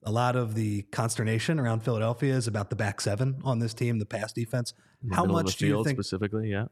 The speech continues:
Speaker 1: How much do you think the linebackers play into that, or is that more of a secondary type thing?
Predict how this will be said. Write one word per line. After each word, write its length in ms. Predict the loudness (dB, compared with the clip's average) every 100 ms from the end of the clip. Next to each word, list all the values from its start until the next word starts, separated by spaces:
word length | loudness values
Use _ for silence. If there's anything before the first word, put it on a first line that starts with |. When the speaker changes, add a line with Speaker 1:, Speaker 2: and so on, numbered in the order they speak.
| _
Speaker 1:
How 180 | -2 0
much 260 | 0 0
do 100 | 0
you 100 | 0
think 180 | 0 -2
the 80 | -2
linebackers 800 | -2 -2 -4 -6 -10 -12 -12 -14 _ _ _ _ -2
play 240 | -2 0
into 160 | -6 -10
that, 200 | -14 -8
or 160 | -4
is 80 | -2
that 240 | 0 -2 -2
more 180 | -4
of 80 | -4
a 60 | -2
secondary 560 | -4 -4 -10 -16 -18
type 280 | -12 -12 -12
thing? 220 | -14 -16